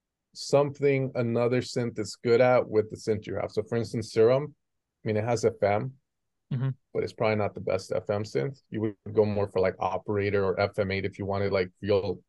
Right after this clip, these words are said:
Speaker 1: F M or Dex, right? Which is a free F M synthesizer. I've done that mistake trying to remake sounds that were made, like, on an O B X A or something.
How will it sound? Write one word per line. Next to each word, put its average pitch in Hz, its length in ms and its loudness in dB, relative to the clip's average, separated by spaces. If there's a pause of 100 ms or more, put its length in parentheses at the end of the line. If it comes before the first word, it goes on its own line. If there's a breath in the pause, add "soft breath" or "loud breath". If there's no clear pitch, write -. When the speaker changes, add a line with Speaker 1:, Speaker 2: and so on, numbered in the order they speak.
Speaker 1:
F 104 200 -2
M 104 180 0
or 98 100 0 (100)
Dex, 101 420 0
right? 101 160 2
Which 107 160 -4
is - 80 -10
a 104 80 0 (100)
free 104 300 -2
F 95 220 -4
M 95 160 -2
synthesizer. 101 800 -10 (800)
I've 104 240 -4
done 123 220 4
that 107 200 4
mistake 101 400 -2
trying 104 300 -2
to 95 280 0 (600)
remake 104 340 0
sounds 98 460 0
that 98 120 2
were 104 120 -2
made, 101 240 -2
like, 98 200 0
on 95 160 -4
an 95 200 -6
O 98 80 -6
B 101 200 -6
X - 240 -6
A 95 120 -2
or 92 100 -2
something. 131 560 -6